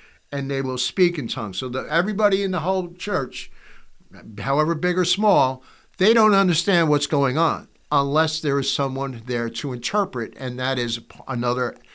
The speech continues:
aspect or role of the gift of tongues where that, um,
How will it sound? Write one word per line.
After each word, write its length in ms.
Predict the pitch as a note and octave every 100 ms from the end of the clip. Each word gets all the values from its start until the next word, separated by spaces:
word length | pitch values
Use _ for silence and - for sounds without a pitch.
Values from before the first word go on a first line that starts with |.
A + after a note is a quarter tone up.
| _
aspect 640 | D3 C#3+ - - B2+ A#2+ B2
or 180 | A2+
role 580 | A2 B2 D3+ C#3 B2+ B2 - - _
of 140 | C#3
the 100 | A#2+
gift 300 | A#2+ C3 A#2+
of 120 | B2+ -
tongues 480 | - G3 C3+ B2
where 200 | C3+ C3
that, 300 | B2+ C3 B2+ - - - _ -
um, 500 | C3+ A#2 A2 A2